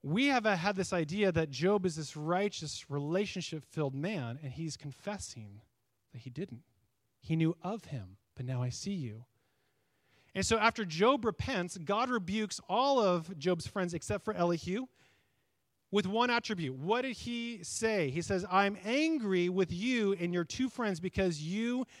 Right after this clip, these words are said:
have not spoken the truth about me." So we see the story of book, the book of Job ends with everybody getting God's nature wrong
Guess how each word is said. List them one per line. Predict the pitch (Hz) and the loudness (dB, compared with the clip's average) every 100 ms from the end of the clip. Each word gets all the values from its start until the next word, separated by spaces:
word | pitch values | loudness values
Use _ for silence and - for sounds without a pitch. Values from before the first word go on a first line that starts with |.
| - | -6
have | 180 170 | -2 0
not | 175 165 | 2 0
spoken | - - - 226 247 247 240 | 0 -4 4 6 6 0 0
the | 202 | 0
truth | - - 208 196 - | -2 -4 -4 -4 -4
about | 160 131 180 170 170 | -6 -4 -4 -4 -4
me." | 135 123 104 104 _ _ _ _ _ _ _ _ - | -8 -8 -10 -14 _ _ _ _ _ _ _ _ -10
So | - | 0
we | 226 | 0
see | - 269 | 2 -2
the | 247 | -2
story | - - 277 320 311 | -4 -4 0 2 2
of | 220 170 | 0 0
book, | 233 247 202 | 2 2 0
the | 180 190 | -6 -4
book | 185 233 | 0 0
of | 214 165 | 0 -4
Job | 202 254 196 - | 0 2 2 -4
ends | 254 302 202 196 262 - - _ _ _ _ _ _ - | -4 -2 0 -2 -6 -8 -12 _ _ _ _ _ _ -2
with | 202 | 0
everybody | 190 240 294 269 285 262 | 2 0 0 0 0 0
getting | 254 233 226 220 _ - 143 | -2 -2 -4 -6 _ -12 0
God's | 196 202 175 | 4 4 2
nature | 190 - 190 185 | 0 0 -2 0
wrong | 156 127 160 160 131 98 90 | -2 0 2 2 0 -4 -14